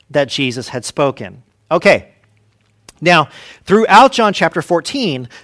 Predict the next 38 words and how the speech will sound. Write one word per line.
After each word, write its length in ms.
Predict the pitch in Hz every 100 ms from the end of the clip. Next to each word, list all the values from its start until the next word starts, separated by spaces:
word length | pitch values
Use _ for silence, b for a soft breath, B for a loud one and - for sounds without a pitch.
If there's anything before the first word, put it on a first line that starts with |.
| _
Jesus 380 | 196 202 196 -
has 140 | 165
said, 500 | - 226 147 127 123 b b
"If 160 | 139
you 120 | 160 151
love 240 | 170 175
me, 120 | 185
follow 280 | 156 151 131
my 140 | 127
commands. 720 | 120 131 127 104 95 - - - _
If 140 | 135
you, 320 | 151 143 165 165 _ -
if 140 | 151
you 100 | 151
love 200 | 160 208
me, 200 | 185 165
remember, 640 | 147 143 156 165 160 151 - _ _ -
you 60 |
know, 100 | 135
follow 320 | 123 165 190 196
my 160 | 180
teachings, 480 | - 160 - 117 101
do 160 | 139 202
what 120 | 220
I've 140 | 190
told 300 | - 190 185
you 160 | 160 127
to 60 |
do, 180 | 113 104
follow 400 | - 147 180 214
me 160 | 196 190
where 380 | 175 170 165 -
I've 200 | 156 -
told 240 | 170 151
you 80 | 151
to 80 | 147
go." 320 | 170 120 95 B B B B -
And 240 | 165